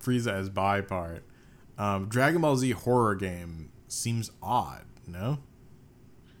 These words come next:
I mean, you guys all played, or, or I think you all, or, or not played, I'm sorry, saw,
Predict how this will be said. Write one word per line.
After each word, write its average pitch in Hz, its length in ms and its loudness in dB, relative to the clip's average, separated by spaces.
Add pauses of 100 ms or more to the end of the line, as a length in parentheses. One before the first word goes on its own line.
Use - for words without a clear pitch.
(560)
I - 40 -4
mean, 107 120 0
you 123 80 2
guys 123 220 4
all 107 140 4
played, 98 600 -2 (1600)
or, 110 80 2 (200)
or - 20 -4
I 92 100 -4
think 139 260 0 (140)
you 98 320 -4
all, 90 220 -8
or, 104 240 0
or 104 40 0
not 104 180 -2
played, 90 280 -4
I'm 95 160 -8
sorry, 90 260 -8 (360)
saw, 95 580 4